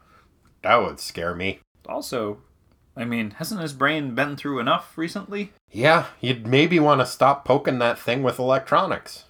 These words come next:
Speaker 1: I mean, it's not like that thing was mint on card before it got scooped out of his head and jammed in a punch bowl.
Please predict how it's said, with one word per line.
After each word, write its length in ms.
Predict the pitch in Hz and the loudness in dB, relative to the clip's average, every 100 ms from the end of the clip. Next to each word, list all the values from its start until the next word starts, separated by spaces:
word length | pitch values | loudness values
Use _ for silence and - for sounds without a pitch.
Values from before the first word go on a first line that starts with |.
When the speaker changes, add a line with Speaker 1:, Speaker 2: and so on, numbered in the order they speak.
| _ - | _ -4
Speaker 1:
I 60 | 120 | 2
mean, 140 | 160 | 2
it's 100 | - | 2
not 220 | 131 208 | 2 2
like 180 | 202 180 | 2 -2
that 220 | 170 160 | 0 0
thing 200 | - 170 | 2 2
was 200 | 160 95 | 2 0
mint 480 | 90 87 104 156 - | -2 -2 2 2 2
on 280 | 156 135 107 | 2 2 -2
card 540 | - 135 139 123 95 | 0 2 4 2 -4
before 640 | 87 104 - - 139 202 110 | -4 -4 -4 -2 2 2 2
it 100 | - - | -2 -2
got 240 | 113 113 | 0 0
scooped 400 | - - 107 - | -2 -6 -4 2
out 160 | 117 113 | 4 4
of 80 | 95 | 2
his 160 | 87 | -4
head 240 | - 120 117 | 0 0 -2
and 120 | 90 | -4
jammed 300 | 104 110 110 | 0 0 0
in 100 | 101 | -4
a 60 | |
punch 380 | - - 110 - | -4 -4 -6 -4
bowl. 340 | 117 135 160 | 0 0 0